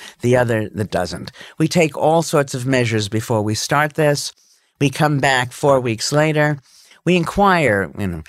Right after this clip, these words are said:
by asking them and their supervisors and, uh, significant others, "Are they working any harder? Are you eating any more, any less?" You know, so on. No differences on any of those measures.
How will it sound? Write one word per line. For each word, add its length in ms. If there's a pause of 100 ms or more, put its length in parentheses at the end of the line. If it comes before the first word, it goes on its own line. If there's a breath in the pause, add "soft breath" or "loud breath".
(260 loud breath)
by 220
asking 480
them 280
and 120
their 120
supervisors 1000 (140)
and, 360
uh, 180
significant 580
others, 400 (260 loud breath)
"Are 80
they 140
working 440
any 200
harder? 560 (180 loud breath)
Are 60
you 220
eating 360
any 220
more, 400
any 260
less?" 480 (100)
You 120
know, 80
so 300
on. 200 (100)
No 220
differences 500
on 140
any 180
of 100
those 260
measures. 500